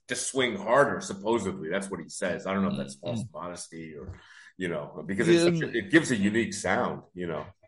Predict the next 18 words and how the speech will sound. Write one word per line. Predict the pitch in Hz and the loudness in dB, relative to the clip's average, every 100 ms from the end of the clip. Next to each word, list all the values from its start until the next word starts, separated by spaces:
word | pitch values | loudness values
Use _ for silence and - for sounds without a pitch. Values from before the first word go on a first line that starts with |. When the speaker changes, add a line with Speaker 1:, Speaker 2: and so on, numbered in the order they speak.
| _ 87 | _ -14
Speaker 1:
Yeah. | 78 71 | -12 4
Speaker 2:
Yeah. | 170 175 135 120 _ _ _ _ | 8 10 8 4 _ _ _ _
But | 202 208 | 8 8
I | |
mean, | 208 208 185 | 8 6 6
like, | 196 175 | 4 2
you | 208 185 | 2 2
know, | 147 | 4
as, | 147 147 | 4 4
as | 131 147 | 4 6
well, | 143 135 123 | 6 6 6
you | 85 131 120 127 | 0 -6 -4 4
know, | 127 120 | 6 8
that | 117 98 | 6 6
Charlie | 131 120 113 107 | 6 8 6 4
was, | 107 104 - | 2 0 0
was | 110 110 123 | 2 4 6
into | 110 120 107 101 | 4 6 4 4